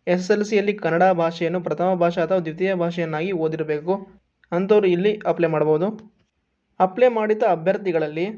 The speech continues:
ಸರ್ಕಾರದ ಅಂಗೀಕೃತ ಸಂಸ್ಥೆಗಳಿಂದ ಡಿ ಎಸ್ ಇ ಆರ್ ಟಿಯಿಂದ, ಇ ಸಿ ಸಿ ಇ ಡಿಪ್ಲೊಮಾ ಕೋರ್ಸ್, ಜೆ ಒ ಸಿ ಕೋರ್ಸ್, ಎನ್ ಟಿ ಟಿ ಕೋರ್ಸ್‌ಗಳು ಮತ್ತು ಅಂಗನವಾಡಿ ಚಟುವಟಿಕೆಗೆ ಸಂಬಂಧಿಸಿದ ಡಿಪ್ಲೊಮೊ, ನ್ಯೂಟ್ರಿಷಿಯನ್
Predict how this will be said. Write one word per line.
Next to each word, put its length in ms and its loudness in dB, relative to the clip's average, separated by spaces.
ಸರ್ಕಾರದ 640 4
ಅಂಗೀಕೃತ 480 -2
ಸಂಸ್ಥೆಗಳಿಂದ 640 -2
ಡಿ 200 0
ಎಸ್ 220 4
ಇ 80 2
ಆರ್ 200 4
ಟಿಯಿಂದ, 320 -2
ಇ 220 -2
ಸಿ 240 -4
ಸಿ 180 -6
ಇ 200 -8
ಡಿಪ್ಲೊಮಾ 440 2
ಕೋರ್ಸ್, 300 0
ಜೆ 160 4
ಒ 160 6
ಸಿ 180 2
ಕೋರ್ಸ್, 340 0
ಎನ್ 200 0
ಟಿ 100 2
ಟಿ 140 -4
ಕೋರ್ಸ್‌ಗಳು 720 0
ಮತ್ತು 200 -2
ಅಂಗನವಾಡಿ 720 2
ಚಟುವಟಿಕೆಗೆ 500 2
ಸಂಬಂಧಿಸಿದ 500 -4
ಡಿಪ್ಲೊಮೊ, 920 2
ನ್ಯೂಟ್ರಿಷಿಯನ್ 680 -2